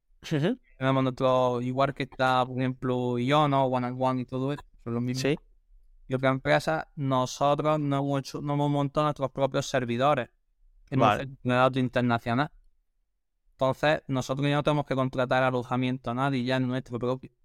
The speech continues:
Speaker 1: Claro, si ya tenéis esos servidores, sería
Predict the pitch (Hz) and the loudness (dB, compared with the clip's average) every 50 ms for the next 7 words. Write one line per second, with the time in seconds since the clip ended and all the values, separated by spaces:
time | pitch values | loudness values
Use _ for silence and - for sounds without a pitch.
0 | _ _ _ - - 135 127 113 - 113 113 120 127 131 131 131 131 - 135 135 | _ _ _ -4 -2 0 0 0 -2 -2 0 0 2 2 2 0 0 0 -2 -2
1 | 135 135 135 127 - 135 131 131 131 131 147 156 156 - - 117 120 120 120 117 | -2 -2 -4 -4 -2 0 0 0 0 -2 -2 -4 -6 -6 -4 -2 -2 0 0 0
2 | 113 107 101 113 - | 0 -2 -4 -6 -10